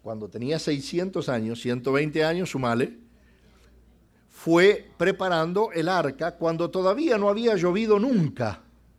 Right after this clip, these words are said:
Había sol. La gente lo miraría porque además el Señor le dijo que lo construyera arriba de una montaña. Habrán dicho, "Este viejo se enloqueció. Le agarró la crisis de la juventud, setecientos años".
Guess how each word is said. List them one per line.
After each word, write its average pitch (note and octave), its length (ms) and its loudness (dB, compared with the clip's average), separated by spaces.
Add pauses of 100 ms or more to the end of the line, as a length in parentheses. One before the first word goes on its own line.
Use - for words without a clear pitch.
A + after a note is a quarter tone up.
(360)
Había A3 300 0
sol. E3+ 480 4 (1160)
La C#3 100 -10
gente G3 220 -4
lo F3 80 -2
miraría D3 420 0
porque B2 200 -4
además C3 260 0
el C#3+ 80 -4
Señor D3+ 220 -4
le D#3 40 0
dijo D#3 240 -2
que C#3+ 80 -4
lo B2 100 -2
construyera B2 680 -4
arriba C3+ 280 0
de B2 80 -2
una B2+ 140 -2
montaña. A2 680 -6 (800)
Habrán D#3 180 -8
dicho, F#3+ 220 -8
"Este D#3 240 -8
viejo E3+ 400 -10
se - 220 -10
enloqueció. A2 1120 -12 (1400)
Le C#3 160 2
agarró C#3+ 300 0
la F3 160 0
crisis F#3+ 400 -6
de E3 80 -2
la C3+ 80 -4
juventud, A2+ 720 -4
setecientos F#3 920 -4
años". A3+ 540 -4